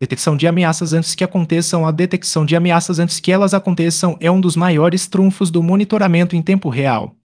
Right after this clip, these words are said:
Pense nisso como um alarme de incêndio que não só avisa quando há fumaça, mas também detecta o incêndio antes de ele se espalhar. Com a I A, seu aplicativo pode identificar sinais de alerta e agir rapidamente para evitar problemas maiores.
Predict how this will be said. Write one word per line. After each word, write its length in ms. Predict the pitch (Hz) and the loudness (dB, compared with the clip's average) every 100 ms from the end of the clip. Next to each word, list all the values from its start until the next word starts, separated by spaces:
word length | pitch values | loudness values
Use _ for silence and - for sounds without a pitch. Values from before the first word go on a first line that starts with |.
| _ _ | _ _
Pense 240 | 139 123 | -8 -4
nisso 260 | 156 185 214 | -2 -2 -4
como 220 | 196 196 | -2 0
um 100 | 196 | 2
alarme 320 | 185 151 185 | 2 0 0
de 100 | 175 | -2
incêndio 360 | 170 - 139 143 | -2 -2 -2 -4
que 140 | 139 | -4
não 120 | 180 208 | -2 -2
só 220 | - 175 | -2 -4
avisa 340 | 160 196 202 | -2 -2 -2
quando 280 | 196 160 156 | -4 -4 -2
há 40 | |
fumaça, 540 | 160 185 165 120 - - _ _ | -4 -4 -2 -2 -6 -10 _ _
mas 180 | 180 202 | -2 -2
também 340 | - 185 165 | -2 -2 0
detecta 440 | 185 190 180 170 175 | 0 0 -4 -4 -4
o 20 | |
incêndio 460 | 170 147 127 135 147 | -2 -2 -2 -4 -2
antes 300 | 185 190 147 | -2 0 -2
de 100 | 160 | -2
ele 140 | 180 | -2
se 100 | 185 | -4
espalhar. 640 | 175 - 131 156 113 95 - _ _ | -6 -4 -4 -2 -2 -6 -14 _ _
Com 140 | - 143 | -2 0
a 80 | |
I 160 | 165 175 | 2 0
A, 60 | 170 | 0
seu 220 | - 175 | -2 0
aplicativo 560 | 170 180 190 165 143 | -2 -2 -2 -2 -2
pode 300 | 139 196 202 | -2 0 0
identificar 560 | 190 190 - 214 190 165 | 0 -2 -2 -6 -2 -2
sinais 400 | 160 180 165 156 | -2 -2 0 -2
de 120 | 151 | 0
alerta 440 | 156 151 180 185 160 | 0 0 0 -2 -6
e 80 | 165 | -2
agir 240 | 156 147 180 | 0 2 0
rapidamente 640 | 147 185 185 180 165 160 | 0 -2 -2 0 -2 -2
para 160 | 170 185 | -2 -2
evitar 320 | 190 190 165 | -2 -2 -4
problemas 480 | 170 160 165 185 165 | -2 -2 0 0 0
maiores. 800 | 165 175 131 110 - - - | -2 0 -2 -4 -6 -10 -12